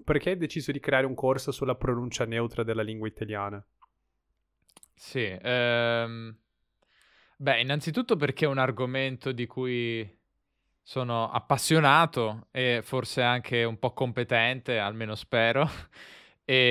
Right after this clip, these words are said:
Speaker 2: e, e si vede anche dai miei video perché ho parlato molto spesso di pronuncia, anche di accenti italiani,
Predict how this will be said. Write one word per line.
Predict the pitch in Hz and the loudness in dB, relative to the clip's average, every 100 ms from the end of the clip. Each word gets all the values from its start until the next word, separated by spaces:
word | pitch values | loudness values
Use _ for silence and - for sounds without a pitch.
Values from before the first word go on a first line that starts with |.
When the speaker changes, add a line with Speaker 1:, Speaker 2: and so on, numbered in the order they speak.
| 120 117 | 6 6
Speaker 2:
e, | 113 113 110 107 107 107 - - - - 87 82 _ | 6 6 6 4 2 0 -4 -10 -16 -16 -16 -18 _
e | 127 | -8
si | - 127 | -6 2
vede | 127 131 127 | 4 6 4
anche | 127 - 123 | 2 0 0
dai | 117 | 0
miei | 117 120 | 0 -2
video | 131 123 123 117 | 0 0 0 0
perché | - 107 - 113 | -2 -8 -6 -8
ho | 104 | -6
parlato | - 107 98 104 - | -4 -4 -2 -4 -4
molto | 107 104 110 | -10 -10 -12
spesso | - 110 - 104 | -10 -10 -10 -10
di | 110 | -8
pronuncia, | 113 101 104 120 120 107 | -8 -8 -8 -8 -6 -4
anche | 113 120 | -4 -4
di | 107 | -2
accenti | 104 - - 107 110 107 | -4 -2 -2 -2 -2 -8
italiani, | 101 107 101 107 110 117 | -8 -6 -6 -4 -6 -8